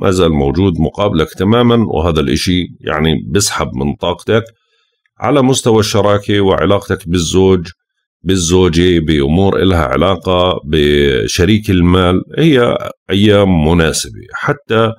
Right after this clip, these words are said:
لو شيء له علاقة بتوطيد العلاقات والمصالحات، ممتاز جدًا. ولكن المشكلة إنه الطاقة الضعيفة هاي بتخليك تفقد سيطرتك، فعشان هيك ممكن تعصب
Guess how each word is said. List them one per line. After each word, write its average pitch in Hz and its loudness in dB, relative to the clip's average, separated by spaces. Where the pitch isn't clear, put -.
لو 117 2
شيء 113 0
له 95 2
علاقة 101 0
بتوطيد 90 0
العلاقات 76 0
والمصالحات، 78 -2
ممتاز 73 -4
جدًا. 71 -6
ولكن 117 2
المشكلة 92 0
إنه 67 -4
الطاقة 127 -4
الضعيفة 87 -2
هاي - -2
بتخليك 120 0
تفقد - -6
سيطرتك، 85 -2
فعشان 90 0
هيك 95 0
ممكن 98 0
تعصب 90 -2